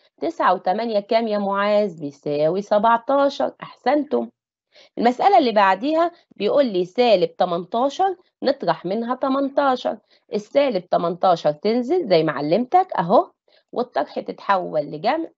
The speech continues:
والتمنتاشر نجيب لها المعكوس، معكوس التمنتاشر، ها، ناقص تمنتاشر أو سالب تمنتاشر،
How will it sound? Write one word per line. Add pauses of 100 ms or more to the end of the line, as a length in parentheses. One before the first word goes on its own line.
(260)
والتمنتاشر
نجيب
لها
المعكوس، (280)
معكوس
التمنتاشر، (320)
ها، (240)
ناقص
تمنتاشر
أو
سالب
تمنتاشر،